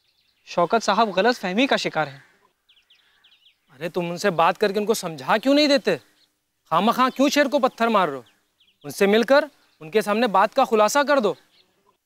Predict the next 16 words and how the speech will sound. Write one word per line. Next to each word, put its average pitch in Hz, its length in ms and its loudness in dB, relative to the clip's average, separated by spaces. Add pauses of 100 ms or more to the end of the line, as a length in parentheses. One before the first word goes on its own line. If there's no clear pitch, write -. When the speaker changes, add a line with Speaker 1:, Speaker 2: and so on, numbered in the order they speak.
(1800)
Speaker 1:
मैं 220 140 2
अपनी 233 220 0
आजिज़ी 190 380 2
तुमको 208 280 -2
कैसे 180 320 0
बताऊं? 156 240 -4 (2500)
मैं 240 120 2
मिलना 220 300 2
चाहूं 226 320 2
तो 240 180 4
भी 254 100 4
नहीं 233 160 4
मिल 202 120 -2
सकता। 151 320 -10 (2250)
शौकत 185 360 0
साहब 196 280 0